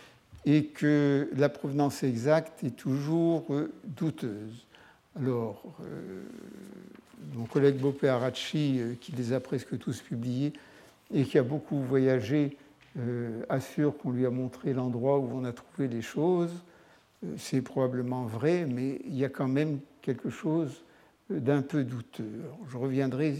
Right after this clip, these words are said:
sur ce que, euh, ces, ce, ces trésors apportent un peu plus tard. Et quant à ce qui s'est passé en Inde,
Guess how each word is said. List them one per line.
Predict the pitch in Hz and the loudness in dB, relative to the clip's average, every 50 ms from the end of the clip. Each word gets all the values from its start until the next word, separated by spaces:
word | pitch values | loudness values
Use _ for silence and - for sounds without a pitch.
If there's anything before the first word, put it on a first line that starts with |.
| 233 320 285 | -4 -6 -8
sur | - - - - - 135 - - - - - - - - - - - - - - - - | -10 -12 -10 -6 -4 -4 -4 -6 -10 -18 -20 -20 -20 -20 -18 -18 -18 -18 -20 -20 -18 -16
ce | - - - - | -14 -6 -2 -2
que, | 131 - - 147 | -2 -2 0 0
euh, | 147 165 320 - - 151 151 131 120 - - | 0 0 0 -2 -4 -4 -4 -4 -4 -4 -6
ces, | 117 - - - - - - - - - - - - - - - - - - 165 151 147 151 - - _ _ _ _ _ _ _ - - - | -8 -8 -10 -10 -10 -10 -10 -10 -12 -12 -14 -14 -16 -18 -16 -16 -12 -2 2 4 4 4 2 -2 -10 _ _ _ _ _ _ _ -8 -6 -6
ce, | - - - - - 170 - - - - - 117 113 - 180 | -6 -6 -8 -6 -4 -2 -2 -2 -2 -4 -4 -6 -6 -8 -8
ces | - - - - - 135 | -10 -12 -8 -6 -4 -4
trésors | - - - 143 113 120 160 156 120 127 | -4 -2 -2 -2 0 4 4 4 4 2
apportent | 131 131 - 156 160 160 156 - - - | 0 0 2 2 2 2 0 -2 -8 -6
un | - 131 | -6 -4
peu | - - 127 | -4 -6 -8
plus | 117 - - 120 117 | -8 -8 -10 -10 -8
tard. | - 139 120 123 120 107 110 - - _ _ _ _ _ - - _ _ _ - - - - - - - - - _ _ _ _ _ _ _ - | -6 -6 -6 -6 -8 -10 -12 -14 -20 _ _ _ _ _ -20 -20 _ _ _ -20 -20 -20 -20 -20 -20 -20 -20 -20 _ _ _ _ _ _ _ 6
Et | 165 151 151 151 147 143 139 135 135 131 - - - | 8 10 12 12 12 12 10 8 6 4 2 0 2
quant | - 156 156 | 4 6 6
à | - - 151 135 | 6 6 6 4
ce | - - | 4 2
qui | - - 127 | -2 -2 -2
s'est | - - 131 | 0 0 -2
passé | - - 123 - - - - 127 | 0 0 -2 -2 -4 -2 -2 -2
en | 120 113 110 113 120 | 0 0 -2 0 2
Inde, | 135 147 165 180 185 175 165 180 | 2 2 4 2 2 0 -2 -6